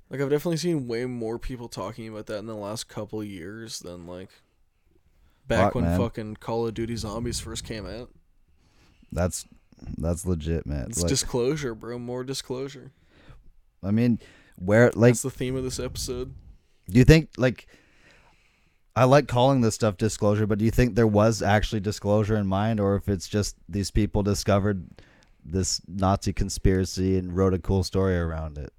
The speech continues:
Speaker 1: I think a lot of
Speaker 2: Right.
Speaker 1: the time it's just that.
Speaker 2: Yeah, it seems it's a good source of
Speaker 1: It's just
Speaker 2: inspiration.
Speaker 1: cool. <laughs> Yeah.
Speaker 2: It's interesting, but, but yeah, li-, like, I, like,
Speaker 1: 'Cause zombies changes so
Speaker 2: Yeah.
Speaker 1: much too.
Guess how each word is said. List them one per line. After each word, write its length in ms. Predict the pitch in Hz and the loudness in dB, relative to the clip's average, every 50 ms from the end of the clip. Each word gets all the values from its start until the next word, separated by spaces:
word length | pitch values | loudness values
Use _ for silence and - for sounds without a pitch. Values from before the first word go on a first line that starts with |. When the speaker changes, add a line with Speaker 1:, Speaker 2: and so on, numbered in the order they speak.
| - - | -18 -14
Speaker 1:
I 80 | - 123 | -12 -8
think 180 | 120 151 160 165 | -6 -4 -2 0
a 40 | |
lot 200 | 147 123 107 107 | 0 0 0 0
of 60 | 110 110 | -2 -4
Speaker 2:
Right. 80 | 107 | -4
Speaker 1:
the 100 | - - | -6 -10
time 140 | 101 104 107 | -10 -10 -10
it's 100 | 107 - | -12 -12
just 220 | - - - - | -12 -14 -14 -12
that. 320 | - 92 90 98 104 107 104 | -10 -8 -6 -6 -6 -4 0
Speaker 2:
Yeah, 340 | 113 113 95 82 73 69 78 | 2 4 4 4 2 0 -2
it 100 | 101 - | 0 2
seems 360 | - 135 143 143 120 - - - - | 2 2 2 2 0 -4 -10 -4 -2
it's 160 | 107 127 120 | 0 2 2
a 60 | 147 | 2
good 260 | 123 101 143 147 123 | 4 6 6 6 6
source 300 | - - 135 131 127 - | 6 4 4 4 4 4
of 80 | 120 107 | 2 2
Speaker 1:
It's 80 | 113 120 | 2 2
just 80 | - - | 2 2
Speaker 2:
inspiration. 480 | - 110 98 92 92 98 113 110 104 | 2 2 4 4 2 2 0 0 -2
Speaker 1:
cool. 120 | - 98 - - | -4 -4 -8 -14
<laughs> 80 | - - | -14 -12
Yeah. 240 | 113 120 127 143 151 - - - | -10 -8 -6 -6 -8 -8 -4 0
Speaker 2:
It's 180 | - 110 - - | 0 2 4 4
interesting, 680 | 113 110 107 - 107 95 92 - - 95 95 95 92 | 4 4 6 8 8 8 8 6 4 2 2 2 4
but, 180 | 90 90 87 - - - - _ _ _ _ _ _ _ _ _ _ _ _ _ _ _ _ _ _ _ _ _ _ _ _ - | 4 4 4 2 -2 -12 -20 _ _ _ _ _ _ _ _ _ _ _ _ _ _ _ _ _ _ _ _ _ _ _ _ 2
but 120 | - 104 104 | 6 8 8
yeah, 260 | 107 104 98 92 80 | 10 10 8 8 6
li-, 200 | 80 98 113 117 - - | 4 2 2 0 2 2
like, 120 | 117 123 120 | 4 8 10
I, 180 | 127 143 135 | 12 10 10
like, 280 | - 127 135 143 147 147 | 8 6 6 6 6 6
Speaker 1:
'Cause 80 | 147 131 | 4 0
zombies 420 | 147 156 156 165 180 185 165 - | -2 -2 -2 -2 -2 -4 -4 -4
changes 480 | - - 127 117 117 117 117 120 113 113 | -6 -6 -6 -8 -8 -8 -8 -8 -6 -6
so 140 | 113 113 | -6 -6
Speaker 2:
Yeah. 60 | 113 110 | -6 -6
Speaker 1:
much 260 | 113 110 113 113 - - | -6 -6 -8 -8 -8 -8
too. 300 | - 123 117 120 127 | -6 -6 -6 -6 -8